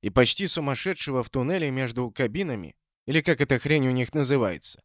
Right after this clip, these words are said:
А мы спрашиваем, что означает среднее «Н» у него в имени. Прекрасное начало для светского разговора.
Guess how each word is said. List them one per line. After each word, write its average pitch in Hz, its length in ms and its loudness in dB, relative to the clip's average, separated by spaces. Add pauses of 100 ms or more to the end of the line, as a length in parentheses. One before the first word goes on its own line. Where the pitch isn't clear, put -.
А 127 120 -2
мы 202 140 4
спрашиваем, 117 560 2
что 160 180 4
означает 147 480 4
среднее 160 520 2
«Н» 123 220 4
у 104 100 -4
него 117 260 2
в 104 60 0
имени. 85 360 -6 (500)
Прекрасное 151 800 2
начало 135 500 2
для 107 180 -4
светского 120 500 0
разговора. 107 580 -2